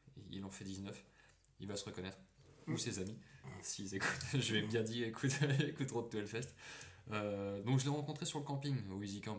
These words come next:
Speaker 1: en fait. Euh, dans
Speaker 2: Ah
Speaker 1: la
Speaker 2: ouais.
Speaker 1: tente, euh, coiffage, machin. Quand on
Speaker 2: Ah
Speaker 1: était,
Speaker 2: oui,
Speaker 1: euh,
Speaker 2: d'accord.
Speaker 1: tous, en fait, il y avait le, le lit, tout ça, là.
Speaker 2: Ouais.
Speaker 1: Que le mec était venu avec son lit de, de carton et que j'ai,
Speaker 2: Ouais.
Speaker 1: je m'étais assis.
Speaker 2: Oui, oui,
Speaker 1: Et que,
Speaker 2: bah,
Speaker 1: euh,
Speaker 2: ça
Speaker 1: tu vois.
Speaker 2: fait, oui, eh ben,
Speaker 1: Voilà.
Speaker 2: ouais. Mais quand est-ce que t'as
Speaker 1: Bah,
Speaker 2: parlé avec lui ?
Speaker 1: bah, en fait, vous étiez tous partis.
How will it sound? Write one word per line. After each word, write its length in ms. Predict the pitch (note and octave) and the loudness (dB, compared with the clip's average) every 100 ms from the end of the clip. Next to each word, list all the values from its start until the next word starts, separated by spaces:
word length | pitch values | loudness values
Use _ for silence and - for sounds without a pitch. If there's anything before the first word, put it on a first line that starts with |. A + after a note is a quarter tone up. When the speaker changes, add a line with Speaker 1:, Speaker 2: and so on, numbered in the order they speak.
| - | -4
Speaker 1:
en 80 | |
fait. 260 | F#2 F#2 - | -6 -6 -6
Euh, 140 | G2 G2 | -4 -2
dans 80 | |
Speaker 2:
Ah 60 | G2 | 0
Speaker 1:
la 60 | G#2 | 0
Speaker 2:
ouais. 60 | |
Speaker 1:
tente, 320 | - B2+ B2+ A2 | 0 0 0 -2
euh, 320 | G#2 G2+ G2 | -2 -2 -4
coiffage, 460 | - A2 - G#2+ G#2+ | -4 -4 -2 -4 -2
machin. 300 | G#2+ A2 A2 - | -4 -4 -8 -10
Quand 200 | - G#2 | -10 -4
on 20 | - | 2
Speaker 2:
Ah 180 | B3+ - | 4 4
Speaker 1:
était, 80 | - | 4
Speaker 2:
oui, 60 | A#2 | 6
Speaker 1:
euh, 120 | A3 | 6
Speaker 2:
d'accord. 180 | G#3+ G#3+ | 4 2
Speaker 1:
tous, 240 | C#3+ C#3 - | 4 2 2
en 80 | |
fait, 260 | G#2+ A2 - | -2 -4 -4
il 80 | G2+ | -4
y 20 | |
avait 80 | G2 | -2
le, 180 | G2+ G2 | -2 -2
le 120 | A2 | -2
lit, 220 | G#2+ A2+ | -2 -4
tout 100 | A2+ | -4
ça, 160 | G2 A#2 | -6 -4
là. 140 | F#2 - - - B2+ | -6 -10 -20 -8 -2
Speaker 2:
Ouais. 100 | B2+ | 0
Speaker 1:
Que 60 | A#2+ | 4
le 100 | A2 | 4
mec 160 | B2 B2 | 4 2
était 140 | A#2 | -2
venu 280 | G#2+ A#2+ B2 | -2 0 2
avec 140 | G#2+ | 2
son 180 | - A2 | 0 -4
lit 180 | G2+ A2 | -4 -4
de, 120 | G#2 F#2+ F#2+ F#2 F#2 - - - - | -4 -4 -4 -6 -10 -14 -20 -16 -8
de 100 | F#2+ | -2
carton 440 | G#2+ - B2 C3+ C3+ | -2 0 0 0 -2
et 60 | |
que 300 | - G2+ G2 | -4 -4 -2
j'ai, 160 | G2 G2 | -2 -2
Speaker 2:
Ouais. 120 | A#2+ | -2
Speaker 1:
je 80 | F#3 | -2
m'étais 280 | G#2 F#2 F#2+ | -4 -6 -4
assis. 240 | F#2 - C3+ | -4 -4 -2
Speaker 2:
Oui, 120 | D#3 - | -2 -2
oui, 100 | E2 | -4
Speaker 1:
Et 60 | - | -4
que, 80 | A#2+ | -2
Speaker 2:
bah, 120 | A#2 | -2
Speaker 1:
euh, 40 | |
Speaker 2:
ça 140 | A#2 B2 | -2 -2
Speaker 1:
tu 80 | |
vois. 80 | B2+ | -2
Speaker 2:
fait, 140 | A2+ - | -2 -2
oui, 140 | D3 - | -4 -2
eh 80 | C3 | -2
ben, 160 | C3 D#3+ E3 | -2 -2 -6
Speaker 1:
Voilà. 140 | - G#2 | -4 -4
Speaker 2:
ouais. 60 | - - - | -4 -10 -12
Mais 60 | A2+ | -4
quand 160 | B2 | -4
est-ce 80 | C3 | -2
que 80 | B2 | -2
t'as 80 | A#2 | 0
Speaker 1:
Bah, 60 | A2 | 2
Speaker 2:
parlé 140 | A#2 | 2
avec 180 | A#2 A#2 | -2 -4
lui ? 140 | D3 D#3+ | -8 -6
Speaker 1:
bah, 160 | A2+ A2+ | 2 2
en 60 | A#2+ | 4
fait, 160 | F3 | 2
vous 160 | C3+ B2 | 2 0
étiez 200 | A2+ A#2+ | 0 0
tous 140 | D#3 | 0
partis. 460 | C#3 C3+ - G#3 | 0 0 0 -4